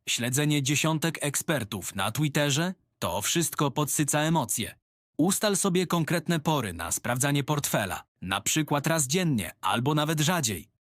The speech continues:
Po trzecie, zdywersyfikuj swoje inwestycje. Nie wkładaj wszystkich jajek do jednego koszyka.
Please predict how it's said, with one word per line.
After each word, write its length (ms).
Po 160
trzecie, 500
zdywersyfikuj 840
swoje 300
inwestycje. 680
Nie 220
wkładaj 440
wszystkich 480
jajek 340
do 120
jednego 380
koszyka. 540